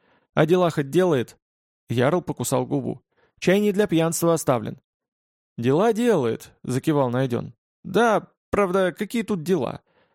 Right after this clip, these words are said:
Сам знаешь, княже, зима". Он помолчал немного и улыбнулся. "А грамотеев тебе подбираем, как велено. Одного сыскали уже. Грамотен, по-варяжски говорить может,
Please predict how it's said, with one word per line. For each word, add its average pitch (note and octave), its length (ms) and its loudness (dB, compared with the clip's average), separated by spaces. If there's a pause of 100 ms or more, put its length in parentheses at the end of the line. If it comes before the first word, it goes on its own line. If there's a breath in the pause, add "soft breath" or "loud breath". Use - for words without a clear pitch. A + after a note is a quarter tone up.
Сам A#3+ 340 2
знаешь, G3 340 0
княже, C3+ 340 -2
зима". D3+ 520 0 (600)
Он D3+ 200 2
помолчал C#3 540 2
немного C3+ 420 -2
и - 20 0
улыбнулся. B2 640 -4 (240)
"А A#3 200 4
грамотеев G3+ 600 0
тебе D#3+ 240 0
подбираем, C#3 500 0
как - 180 -6
велено. A#2+ 460 -2 (300 soft breath)
Одного F#3 380 2
сыскали C3+ 520 -2
уже. A2+ 360 -2
Грамотен, G3 680 0
по-варяжски C#3 600 0
говорить D3+ 420 0
может, C#3+ 360 -4